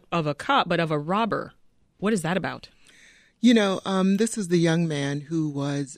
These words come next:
Speaker 2: um, shot and, uh, left, um, uh, s-, critically, critically wounded, fighting for his life, ended up becoming an amputee. Um, when he was shot by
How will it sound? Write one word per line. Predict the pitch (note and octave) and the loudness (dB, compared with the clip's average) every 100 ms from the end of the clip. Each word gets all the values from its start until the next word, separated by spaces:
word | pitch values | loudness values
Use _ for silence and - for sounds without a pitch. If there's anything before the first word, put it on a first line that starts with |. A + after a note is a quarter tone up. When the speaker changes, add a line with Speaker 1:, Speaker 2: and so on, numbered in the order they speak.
| - | -14
Speaker 2:
um, | D3+ C#3+ C#3 | -10 -8 -8
shot | - - E3+ D#3+ F3+ - | -6 -2 0 0 -2 -8
and, | D#3 D3+ D3+ D3 | -10 -8 -10 -8
uh, | C#3+ C3+ | -6 -6
left, | C#3+ D3+ D3+ - | -6 -6 -8 -8
um, | D3 C3+ C3 C3+ _ - _ - | -6 -6 -8 -14 _ -20 _ -12
uh, | C#3 C3 B2+ - - - | -10 -8 -10 -12 -16 -20
s-, | - - _ - | -18 -18 _ -14
critically, | - A3+ F#3 D3+ C#3+ | 4 4 4 -4 -6
critically | - G3+ - D3 | 0 0 0 -4
wounded, | C#3+ C#3 C3+ C3+ | -2 0 0 -2
fighting | E3+ D3+ D3 | -2 -2 -2
for | - C#3+ | -4 -8
his | C#3 | -6
life, | C#3 C3+ C#3 - | -6 -6 -8 -6
ended | D#3+ D3+ | -6 -4
up | D3 C#3 - | -4 -6 -12
becoming | - D3+ C#3 C#3 | -14 -10 -8 -8
an | C3 - | -10 -10
amputee. | C#3+ C3+ D3 D#3 C3 C3 _ - - - - | -12 -10 -12 -10 -10 -10 _ -20 -20 -20 -6
Um, | D#3 D#3+ D#3 D3+ D#3 | -2 0 0 -2 -2
when | E3+ E3+ | 0 2
he | G3 | 2
was | F3+ E3 | 2 0
shot | - F3+ F3 - | 0 0 0 -2
by | D#3+ D#3 D3+ D3+ D3+ | -4 -2 0 -2 -4